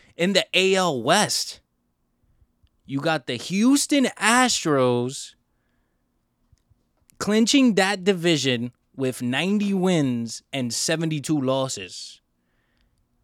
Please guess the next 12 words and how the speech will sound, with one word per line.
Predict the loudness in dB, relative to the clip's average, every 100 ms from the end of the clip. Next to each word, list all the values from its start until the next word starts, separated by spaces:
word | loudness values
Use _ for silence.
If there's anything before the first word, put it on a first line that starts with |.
| _ -10
Same | -6 -2 0 0
exact | 0 -2 -2 -2 -2 -8 _ _ _ _ -10
record | -4 -2 -2 -2 -4 -4
as | -4 -4
the | -8
Texas | -6 -6 -4 -6 -4
Rangers, | -2 -2 -2 -6 -8 -14 -12
but | -4 -2 -2 -6 _ _ _ _ _ _ _ -6
in | -4
the | -2
season | -2 -4 -4 -4
series, | -4 -4 -4 -6 -10 -14